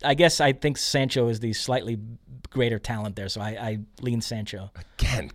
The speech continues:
Speaker 2: God, why do you hate America so
Speaker 1: <laughs>
Speaker 2: much? What is your problem?
Speaker 1: Yeah, it's become a, a funny dynamic on the air because you've got Kate Abdo and Warren
Speaker 2: I
Speaker 1: Barton
Speaker 2: know,
Speaker 1: that are
Speaker 2: right?
Speaker 1: clearly in the Sancho camp.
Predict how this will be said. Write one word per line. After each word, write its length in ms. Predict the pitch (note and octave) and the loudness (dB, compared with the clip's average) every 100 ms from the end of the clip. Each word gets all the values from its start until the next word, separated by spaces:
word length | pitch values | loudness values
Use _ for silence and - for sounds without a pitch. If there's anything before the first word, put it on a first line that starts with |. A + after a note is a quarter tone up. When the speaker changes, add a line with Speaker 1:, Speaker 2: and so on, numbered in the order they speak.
| - | -4
Speaker 2:
God, 280 | - - G2 | -2 -2 -2
why 120 | C3 | 4
do 80 | C4 | 6
you 40 | G#3+ | 8
hate 160 | C#4+ | 8
America 420 | C#4 A#3+ E4 A3 | 10 10 10 8
so 260 | E3 F3 F#3+ | 8 8 8
Speaker 1:
<laughs> 40 | |
Speaker 2:
much? 180 | - A#2+ F#3 | 8 6 6
What 100 | D#4+ | 8
is 120 | - | 8
your 80 | D4+ | 6
problem? 440 | - A#3 D#4 B3 | 8 8 10 10
Speaker 1:
Yeah, 60 | A#3+ | 8
it's 100 | G#3 | 8
become 320 | A3 - B3 | 6 8 10
a, 120 | F3+ | 8
a 140 | F3 D3 | 8 6
funny 260 | - F#3 | 8 8
dynamic 480 | D#3+ D3 D3 D3+ C3+ | 10 8 8 8 6
on 140 | C3+ B2+ | 6 8
the 100 | D3+ | 10
air 140 | C3+ | 10
because 260 | A#2 B2+ B2 | 6 2 2
you've 80 | |
got 180 | A#2+ B2 | 2 0
Kate 220 | - E3+ | 4 6
Abdo 320 | D3 D3 C#3 B2+ | 8 6 4 4
and 100 | A#2+ | 4
Warren 240 | B2+ B2+ | 4 4
Speaker 2:
I 20 | |
Speaker 1:
Barton 260 | A#2 C#3 B2+ | 6 6 6
Speaker 2:
know, 60 | |
Speaker 1:
that 100 | A#2+ | 4
are 40 | B2 | 2
Speaker 2:
right? 80 | - | 6
Speaker 1:
clearly 240 | D#3+ C#3 | 8 8
in 60 | A#2+ | 6
the 80 | A2 | 2
Sancho 540 | - D#3 D#3 B2+ A2+ | 2 0 2 0 0
camp. 380 | - B2+ A#2+ | -2 -4 -2